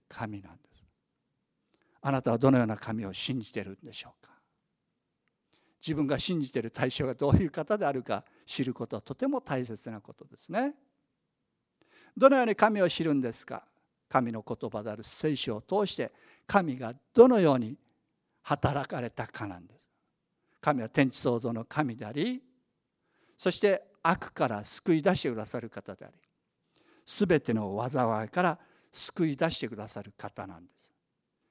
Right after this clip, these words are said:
ペテロを救い出してくださったように、同じ神が私たちの神であり、私たちはこの方に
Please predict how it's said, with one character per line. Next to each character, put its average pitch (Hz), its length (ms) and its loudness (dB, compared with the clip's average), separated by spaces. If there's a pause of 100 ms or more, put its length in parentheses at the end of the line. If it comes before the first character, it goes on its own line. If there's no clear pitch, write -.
(140)
ペ 147 100 2
テ 139 140 -2
ロ 113 100 -4
を 104 60 -6
救 - 260 -2
い 127 40 0
出 143 120 2
し - 80 -4
て 123 60 -4
く 113 60 -4
だ 107 120 -6
さ - 120 -6
っ - 80 -10
た 107 100 -12
よ 101 60 -8
う 98 40 -8
に、 - 500 0
同 170 140 8
じ 156 100 -4
神 127 320 -4
が 98 160 -16 (480)
私 110 300 -10
た 98 80 -12
ち - 140 -14
の 90 180 -16
神 107 280 -8
で 95 100 -12
あ 92 80 -10
り、 214 260 -4 (460)
私 107 320 -10
た 98 80 -12
ち - 80 -16
は 87 60 -14
こ - 140 -6
の 123 120 -2
方 - 280 -6
に 98 160 -8